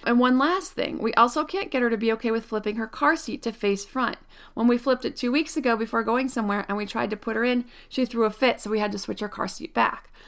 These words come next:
I'm not sure how we're going to win that battle. I feel none of this is quote-unquote normal. However, I am an older parent and don't have friends who have young kids. Thanks for your help." So I wrote back to Dragana right away 'cause she is a member and gave her quite a few options for each of these. But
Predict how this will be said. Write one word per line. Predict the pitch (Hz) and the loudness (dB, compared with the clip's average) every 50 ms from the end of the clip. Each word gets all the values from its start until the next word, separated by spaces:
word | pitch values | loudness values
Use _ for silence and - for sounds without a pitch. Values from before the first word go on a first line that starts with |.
| - - - | -18 -6 0
I'm | - 220 233 | 2 4 6
not | 233 233 - - | 6 6 4 4
sure | - 247 220 | 0 -2 0
how | 214 202 196 | 2 4 4
we're | 196 190 | 4 4
going | 190 190 185 | 4 2 2
to | 185 | 2
win | 185 190 190 - | 0 0 0 0
that | - - - - | 0 -2 -4 -6
battle. | - 196 - - - - - - - | -4 -4 -4 -4 -6 -8 -8 -2 2
I | - 247 | 2 2
feel | 240 240 269 269 262 | 2 4 4 6 8
none | 247 262 254 294 349 | 8 8 8 8 8
of | 339 277 240 | 8 6 6
this | 233 226 214 - - | 6 4 2 2 0
is | - 220 214 - | 2 2 2 2
quote-unquote | - - 233 220 214 214 208 202 214 202 202 - | 0 0 2 2 2 0 -2 0 0 0 2 2
normal. | 214 214 240 294 349 320 269 226 208 202 202 | 2 2 4 6 6 6 6 6 6 4 2
However, | 202 214 214 214 208 220 214 - - | 2 0 0 0 0 0 0 0 0
I | 226 | 0
am | 220 220 220 233 | 2 2 2 2
an | 233 | 2
older | 220 220 226 254 254 | 2 2 2 2 0
parent | - - 208 180 - - - | -2 -2 -6 -4 -4 -4 -4
and | 202 208 196 | -4 -4 -2
don't | - 202 202 - | -2 -4 -4 -4
have | 202 226 226 - | -4 -6 -8 -6
friends | - - - - 196 - | -8 -8 -6 -6 -6 -6
who | 220 214 | -6 -6
have | 190 185 - 208 196 | -6 -6 -8 -6 -4
young | 202 220 233 247 240 | -2 0 2 2 0
kids. | 247 - 359 - - - - - - - - - - - - - | 0 -2 -4 -4 -4 -6 -8 -14 -16 -16 -20 -20 -20 -20 -12 -6
Thanks | - 190 - - - - | -4 -4 -4 -4 -8 -10
for | - 214 | -8 -8
your | 208 196 190 | -6 -6 -8
help." | 190 - - 190 - - - - - - - - - | -8 -8 -10 -10 -10 -12 -20 -20 -20 -20 -20 -14 -8
So | 233 - 262 240 | -4 0 2 4
I | 247 262 | 4 4
wrote | 269 277 302 320 311 | 6 6 6 6 6
back | - 294 277 - | 4 4 4 2
to | 254 226 | -2 -4
Dragana | 208 226 226 226 208 208 208 202 | -2 0 0 2 2 2 2 2
right | 202 208 196 | 0 0 0
away | 190 196 196 202 | 0 0 0 -2
'cause | - 202 | -4 -8
she | - - 214 208 | -6 -2 0 0
is | 208 202 | 0 2
a | 220 | 0
member | 196 208 196 185 175 185 - | 0 0 -2 -2 -4 -6 -6
and | 180 190 | -6 -6
gave | - 185 190 - | -6 -6 -8 -8
her | 196 202 202 - - - - - - - - - | -8 -10 -10 -10 -14 -20 -20 -20 -20 -20 -20 -6
quite | - - 240 247 | 2 6 6 6
a | 240 | 6
few | 247 247 240 | 6 4 4
options | - 220 220 220 - 240 220 220 | 4 4 4 2 0 -4 -4 -4
for | - - - - | -4 -6 -6 -4
each | 226 226 220 - | -4 -4 -2 -2
of | 226 208 | -4 -4
these. | 208 208 208 - 196 196 | -2 -2 -2 -2 -2 -4
But | - - 214 - - - | -2 0 0 0 0 -2